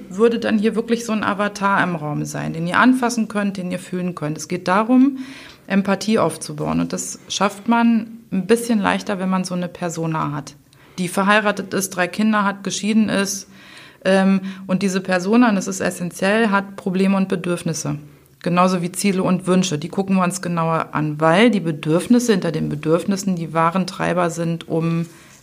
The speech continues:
Dinge zu brauchen oder haben zu wollen. Und aus dieser Persona heraus, und dann wird's krude, also, äh, Design Thinking ist, ähm,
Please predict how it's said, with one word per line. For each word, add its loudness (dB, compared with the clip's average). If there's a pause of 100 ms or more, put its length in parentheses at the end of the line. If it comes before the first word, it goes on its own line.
(160)
Dinge 2 (580)
zu -6
brauchen 2
oder -2 (220)
haben 4
zu -10
wollen. -4 (1000)
Und 0 (140)
aus -2
dieser 0
Persona 4
heraus, 2
und 2
dann 2
wird's -2
krude, 2 (220)
also, -4
äh, -4
Design 2
Thinking 2
ist, -6
ähm, -4